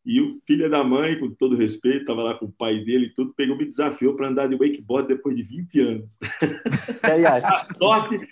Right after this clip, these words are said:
Speaker 1: é que eu, eu consegui subir de primeira, porque tava filmando, eu digo, "Vou passar vergonha aqui", porque ele cansa pra caramba.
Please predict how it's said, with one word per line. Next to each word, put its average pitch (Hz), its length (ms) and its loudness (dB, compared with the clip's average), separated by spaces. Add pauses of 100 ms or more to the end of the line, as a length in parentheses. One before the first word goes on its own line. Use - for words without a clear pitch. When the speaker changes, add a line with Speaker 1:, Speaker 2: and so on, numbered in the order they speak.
(100)
Speaker 1:
é 160 120 2
que 160 120 0
eu, 190 360 8
eu 160 320 4
consegui 196 580 2
subir 185 320 -2
de 185 80 -4
primeira, 147 520 2
porque - 200 -4
tava 165 400 0
filmando, 160 560 4
eu 156 40 2
digo, 147 160 4
"Vou 190 140 -2
passar 160 380 0
vergonha 135 540 2
aqui", - 120 -8
porque - 200 2
ele 202 180 6 (880)
cansa 233 600 4
pra 285 280 0
caramba. 170 580 -2